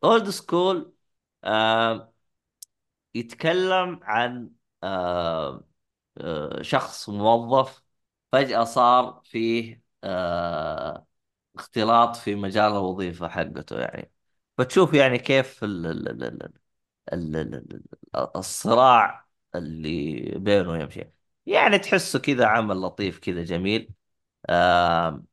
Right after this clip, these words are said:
مدته ربع ساعة. أنا أشوف، آه، إبداع، آه، فهد، آه، هو اللي، يعني، جمل العمل هذا بالنسبة لي أنا. فيعني، طيب، خليني أروح،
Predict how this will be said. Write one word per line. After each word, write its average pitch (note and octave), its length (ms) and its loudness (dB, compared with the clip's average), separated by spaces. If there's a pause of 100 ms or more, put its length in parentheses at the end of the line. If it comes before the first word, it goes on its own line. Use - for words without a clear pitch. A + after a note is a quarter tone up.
(140)
مدته A2+ 420 -2
ربع G2 220 2
ساعة. G2+ 640 2 (680)
أنا G#2+ 120 4
أشوف، A#2 320 0 (100)
آه، F2+ 640 2 (1000)
إبداع، G2+ 760 4
آه، D#2 280 0
فهد، B2 580 0
آه، D2+ 360 -4
هو G#2+ 220 0
اللي، E2+ 540 -4 (280)
يعني، F#2 220 -6
جمل F2+ 380 -2
العمل D2 440 -4
هذا C#2 340 -6 (140)
بالنسبة D#2+ 460 -8
لي A#1 220 -6
أنا. - 160 -8 (880)
فيعني، A#2 840 4 (960)
طيب، - 300 -2 (480)
خليني F3 540 2
أروح، C#3 760 2